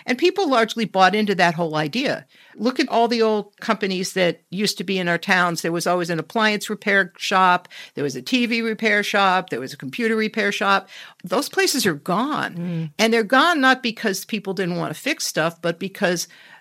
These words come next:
Speaker 1: they can't repair things if they can't get the essential parts and tools.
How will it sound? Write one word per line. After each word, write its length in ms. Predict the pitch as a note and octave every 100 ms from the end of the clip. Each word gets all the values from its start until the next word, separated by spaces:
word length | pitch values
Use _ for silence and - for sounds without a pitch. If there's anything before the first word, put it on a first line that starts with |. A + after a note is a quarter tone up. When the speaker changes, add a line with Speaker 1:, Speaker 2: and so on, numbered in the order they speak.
| _ _
Speaker 1:
they 120 | G#3+ G#3+ _
can't 420 | - C#4+ C#4 B3+ - F#3
repair 420 | G#3 - A3+ A3
things 360 | A3 F#3 F3
if 100 | F3+
they 140 | - E3
can't 480 | - - F#3+ F3+ - _
get 420 | - E3+ D3 - _ - - - - _ _
the 240 | - F#3+ F#3
essential 400 | F3 F#3 D#3+ D#3
parts 320 | - D#3+ -
and 100 | D#3
tools. 340 | - - -